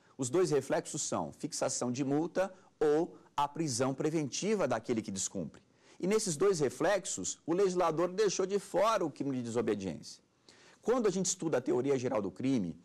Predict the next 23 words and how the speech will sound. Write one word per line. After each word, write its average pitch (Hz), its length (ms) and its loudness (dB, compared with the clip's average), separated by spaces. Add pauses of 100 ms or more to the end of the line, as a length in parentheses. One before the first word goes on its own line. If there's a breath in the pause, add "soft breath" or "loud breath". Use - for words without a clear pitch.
(200 loud breath)
e 123 80 -8
quando 156 280 0
a - 20 2
gente 131 160 0
estuda 127 300 -4
os - 100 -2
crimes 143 460 -4
em 110 40 0
espécie, 127 540 0
a - 20 0
gente 127 220 -4
aprende 143 320 -2
o - 20 -4
seguinte: 127 560 -4 (320 soft breath)
eu 139 120 2
só 185 180 0
posso 202 480 0
falar 139 340 2
em 127 140 0
crime 175 380 -2
de 120 160 -6
desobediência 117 1300 0 (420 soft breath)
quando, 139 560 0